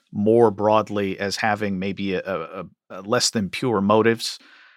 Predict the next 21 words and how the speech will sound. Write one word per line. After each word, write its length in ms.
uh, 420
you're 200
gonna 220
see 280
the 120
bad 320
action, 440
the 100
looting, 480
um, 440
and, 480
uh, 160
associated 680
property 440
damage, 480
and 100
you're 80
gonna 160
say, 180
"Yep, 300
that's, 360